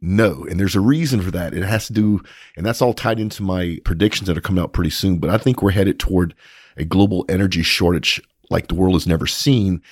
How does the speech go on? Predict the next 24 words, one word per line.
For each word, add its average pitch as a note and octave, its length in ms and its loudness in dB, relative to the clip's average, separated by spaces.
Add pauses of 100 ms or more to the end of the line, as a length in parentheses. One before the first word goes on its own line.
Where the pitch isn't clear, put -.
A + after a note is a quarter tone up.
(240)
And E2 100 -6
my F#2 160 2
hope - 500 0 (140)
is D#2 420 -8 (280)
that G2 120 0
will - 80 0
make G2 180 2
a F#2 40 -2
lot G2+ 160 0
of A2+ 80 0
people F#2+ 260 -2
wake G2 280 0
up G#2 120 -2
and E2+ 160 -2
realize F#2+ 540 2
how G2 180 0
important F2 380 0
hydrocarbons F2 400 -4
are E2+ 100 -6
to D#2 60 -10
mankind. D#2+ 460 -10
But - 40 -10
that's C3 220 -4 (240)
more B2+ 460 2